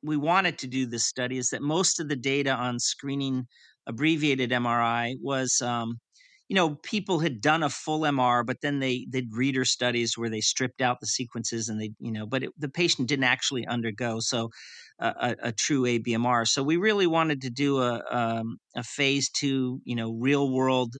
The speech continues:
uh, evaluation of abbreviated M R. And we found, you know, in, in phase two studies, not only is,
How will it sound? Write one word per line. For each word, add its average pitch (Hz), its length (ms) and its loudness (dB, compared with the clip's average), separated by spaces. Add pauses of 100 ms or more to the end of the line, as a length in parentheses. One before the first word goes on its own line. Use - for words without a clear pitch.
uh, 117 480 0
evaluation 123 800 0
of 113 180 -4
abbreviated 113 460 -4
M 120 120 -2
R. 147 220 2
And 123 100 -2 (340)
we 151 100 2
found, 165 360 2 (340)
you 185 100 0
know, 175 120 4
in, 175 240 -4 (320)
in 180 160 -2
phase 226 320 0
two 220 160 -2
studies, 202 460 0
not 214 180 4
only 214 300 2
is, 170 260 0